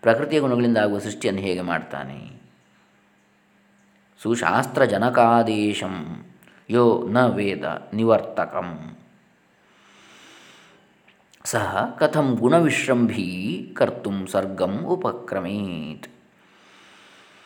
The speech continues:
ಅವನು ಪ್ರಕೃತಿಯ ಗುಣಗಳಿಂದ ಆಗತಕ್ಕಂತಹ ಸೃಷ್ಟಿಯನ್ನು ಹೇಗೆ ತಾನೇ ಮಾಡಬಲ್ಲ? ಮಾಡುವುದು ಅಸಾಧ್ಯ ಅಂತೇಳಿ ನಿಶ್ಚಯಿಸಿ ಆ ದಕ್ಷಪುತ್ರರೆಲ್ಲರೂ ಒಂದೇ ರೀತಿಯಾದಂಥ ಬುದ್ಧಿಯುಳ್ಳವರಾಗಿ,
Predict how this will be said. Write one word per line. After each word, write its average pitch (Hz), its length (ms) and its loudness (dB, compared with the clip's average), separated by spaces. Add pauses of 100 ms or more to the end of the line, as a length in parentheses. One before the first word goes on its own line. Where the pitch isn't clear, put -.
(1040)
ಅವನು 117 320 2
ಪ್ರಕೃತಿಯ 123 420 0
ಗುಣಗಳಿಂದ 110 580 4 (800)
ಆಗತಕ್ಕಂತಹ 95 640 -2
ಸೃಷ್ಟಿಯನ್ನು 101 380 -6
ಹೇಗೆ 151 200 0
ತಾನೇ 87 200 -6
ಮಾಡಬಲ್ಲ? 85 680 -8 (380)
ಮಾಡುವುದು 110 420 4
ಅಸಾಧ್ಯ 104 420 2
ಅಂತೇಳಿ 82 240 -4
ನಿಶ್ಚಯಿಸಿ 110 500 -4
ಆ 92 120 -2
ದಕ್ಷಪುತ್ರರೆಲ್ಲರೂ 92 760 -6
ಒಂದೇ 131 300 0
ರೀತಿಯಾದಂಥ 95 400 -4
ಬುದ್ಧಿಯುಳ್ಳವರಾಗಿ, 87 1080 -8